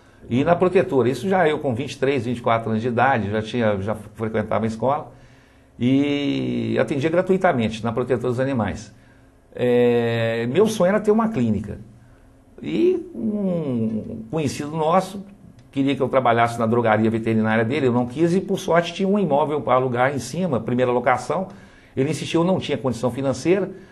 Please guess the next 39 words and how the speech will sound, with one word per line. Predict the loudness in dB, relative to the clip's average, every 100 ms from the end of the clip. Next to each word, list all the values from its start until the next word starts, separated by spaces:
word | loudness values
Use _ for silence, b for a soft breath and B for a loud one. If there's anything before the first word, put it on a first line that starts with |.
| B B B
ele | 0 2 0 0 -2 -6 -10 -14 -20 -20 _ -6
se | -2
prontificou | 0 0 -2 0 2
para | 2
ajudar | 4 2
os | 2
bichos | -2 0
a |
me | 0
ajudar, | 0 0 2 2
ele, | 2 0
então | 0
ele | 0
pagava | 0 2 2 2
metade | 2 2 2
do | 2
aluguel, | 0 0 0
me | 0
emprestou | -2 -2 0
uma | 0
linha | 0
de |
telefone | 0 0 0 0
que |
era | 2
caríssima, | 2 0 0 0 2
na | 2
época | 0 -2
custava | -2 -2
um | 0
milhão | 0 0
e |
duzentos | 0 -2 0
mil | -2
cruzeiros | -2 0 0 2
uma |
linha | 0 -2
de |
telefone. | 0 0 0 -6